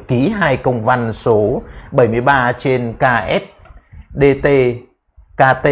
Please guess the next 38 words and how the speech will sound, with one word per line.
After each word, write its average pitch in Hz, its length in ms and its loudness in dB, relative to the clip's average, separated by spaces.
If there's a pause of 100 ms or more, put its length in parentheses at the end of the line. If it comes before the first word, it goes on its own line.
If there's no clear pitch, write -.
(220)
ngày 110 400 -2
ba 107 180 0
mươi 123 80 -2
mốt 165 180 0
tháng 147 180 -4
mười 131 200 4
năm 113 120 -4
hai 123 100 -2
nghìn 110 260 -4
không 117 220 -6
trăm 127 200 -4
hai 120 140 -4
mươi 123 300 2
và 101 240 0
công 113 240 -4
văn 117 200 -2
số 120 180 -2
bảy 131 140 0
mươi 107 80 -4
bảy 110 360 -2
trên 113 300 -4
K - 80 -6 (200)
S 135 280 -2
D 120 40 -2 (220)
T 120 40 -2 (340)
trên 110 320 -4
K 113 280 0
T 139 40 2 (500)
ngày 117 140 0
một 113 300 0
tháng 117 100 -4
mười 143 80 -2
một 131 240 0
năm 113 120 -4
hai 113 100 -2
nghìn 104 440 -4 (580)
không 117 280 -2
trăm, 110 480 0